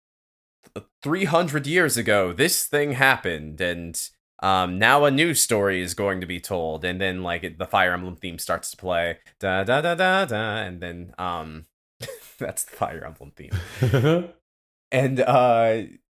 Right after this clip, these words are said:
Speaker 1: it, it kind of, it showcases all the different classes and gives you an average, uh, idea on what, like, each class's stat is going to be. For people who don't know, um, Fire Emblem is a strategy game where you, uh, move units.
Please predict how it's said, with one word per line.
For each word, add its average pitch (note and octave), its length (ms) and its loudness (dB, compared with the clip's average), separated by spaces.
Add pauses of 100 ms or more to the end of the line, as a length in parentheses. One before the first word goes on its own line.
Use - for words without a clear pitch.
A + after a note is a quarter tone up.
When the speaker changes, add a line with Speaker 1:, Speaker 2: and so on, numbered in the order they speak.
(180)
Speaker 1:
it, C3 200 2
it C3 160 2
kind D3+ 180 2
of, B2 220 0 (280)
it C#3+ 220 -4
showcases D#3+ 560 0
all A#2 160 6
the A2+ 120 -2
different F#2+ 300 -6
classes F#2+ 520 0
and F#2 100 -10
gives F#2 260 -4
you F#2+ 200 -6
an F2+ 420 -6
average, F#2 880 -2 (140)
uh, F#2 340 4
idea F#2+ 340 0
on F2+ 180 -6
what, F2+ 200 -2
like, F2 240 -8
each G2+ 260 -10
class's F2 600 -2
stat - 420 -2
is D#2+ 160 -12
going D#2 240 -10
to D2+ 80 -16
be. C#2+ 300 -16 (100)
For G2 260 -6 (240)
people - 260 -12
who F#2 100 -10
don't F2+ 240 -6
know, D#2 300 -10 (100)
um, E2 180 -4
Fire E2 260 0
Emblem D#2+ 280 -6
is D2 100 -10
a D#2 80 -12
strategy E2 560 -4
game E2 280 -6
where F2+ 140 -10
you, D#2+ 460 -12
uh, E2 220 -2
move E2+ 400 -10 (140)
units. G2 800 -6